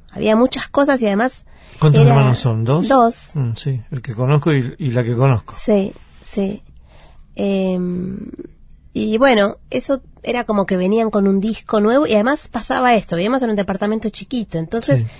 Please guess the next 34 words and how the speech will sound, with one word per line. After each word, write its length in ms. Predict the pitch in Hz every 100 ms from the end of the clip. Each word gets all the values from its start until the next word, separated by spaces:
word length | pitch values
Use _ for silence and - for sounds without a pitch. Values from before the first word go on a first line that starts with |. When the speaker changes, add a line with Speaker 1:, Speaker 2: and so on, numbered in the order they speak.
| - -
Speaker 1:
si 140 | 190
ponían 240 | 196 277
un 60 | 320
Speaker 2:
¿En 40 | 240
el, 20 |
Speaker 1:
disco 540 | 285 165 143 285 214
Speaker 2:
en 80 | 139
este 220 | 143 139
barrio 420 | 127 151 185 160 - -
era? 200 | 208 226
Speaker 1:
En 100 | 214
Caballito. 540 | 220 214 202 190 165 160
Speaker 2:
Ah. 200 | 180 131 - - - - - - - - - - - -
Speaker 1:
Si 140 | - 180
ponían 240 | 208 320
un 80 | 294
disco 240 | 262 -
lo 60 | 247
escuchábamos 500 | - 165 190 170 -
todos, 560 | 233 214 151 139 - -
desde 140 | 151 135
Speaker 2:
Sí. 40 |
Speaker 1:
Carmina 360 | 147 170 180 175
Speaker 2:
<laughs> 0 |
Speaker 1:
Burana, 460 | 170 175 190 180 175
Speaker 2:
Sí, 60 | 165
sí. 80 |
Speaker 1:
Un 60 | 175
Espíritu, 640 | 160 - 202 190 170 180
algún 380 | 170 170 170 170
Franz, 340 | - 180 170 -
eh, 220 | 185 175
Zappa, 460 | - 196 190 180 170
¿viste? 360 | 208 - 220